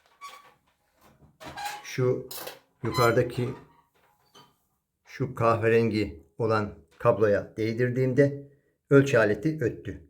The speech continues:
Yani, e, aradaki bağlantı doğruyu söyledi. Yani onun, e,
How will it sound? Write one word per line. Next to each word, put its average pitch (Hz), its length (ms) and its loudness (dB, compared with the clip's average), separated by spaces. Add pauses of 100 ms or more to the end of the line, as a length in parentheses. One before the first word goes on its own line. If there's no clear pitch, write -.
(120)
Yani, 120 520 2 (600)
e, 104 260 0
aradaki 117 440 2
bağlantı 113 580 2
doğruyu 110 1300 -4 (100)
söyledi. 113 640 -2 (340)
Yani 143 260 8
onun, 175 400 2
e, 156 160 -6